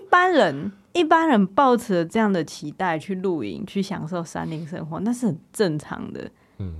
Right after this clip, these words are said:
Speaker 1: 大家都是想要享-，享受那种就是安静的森林，才会去那么高的地方露营嘛。可是我们带着
Speaker 2: 除了大-，除了大将军。
Speaker 1: 对，对，我们带着一个小孩，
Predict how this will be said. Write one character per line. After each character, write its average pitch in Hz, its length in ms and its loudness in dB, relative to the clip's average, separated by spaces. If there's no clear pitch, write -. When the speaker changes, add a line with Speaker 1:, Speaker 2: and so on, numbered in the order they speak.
Speaker 1:
大 277 120 2
家 277 120 4
都 262 200 4
是 254 120 4
想 160 200 0
要 165 120 2
享-， 170 380 -4
享 156 260 -8
受 175 200 -4
那 165 120 -6
种 - 140 -6
就 170 120 -6
是 156 100 -2
安 185 280 4
静 175 300 2
的 - 120 -4
森 160 360 0
林， - 320 -6
才 - 200 -2
会 175 140 0
去 170 340 -6
那 185 180 -2
么 170 200 2
高 151 280 2
的 147 80 -2
地 156 220 -4
方 175 340 -8
露 170 240 0
营 - 160 -10
嘛。 - 160 -10
可 - 80 -2
是 269 80 4
我 277 80 6
们 131 160 4
带 233 140 6
着 208 80 4
Speaker 2:
除 - 20 6
了 190 80 6
大-， - 120 -10
除 - 120 -2
了 104 60 2
大 101 180 -2
将 98 240 -8
军。 95 260 -14
Speaker 1:
对， 214 140 6
对， 202 120 4
我 165 80 4
们 220 140 8
带 294 140 6
着 247 120 8
一 226 80 4
个 240 120 8
小 156 240 4
孩， - 360 -4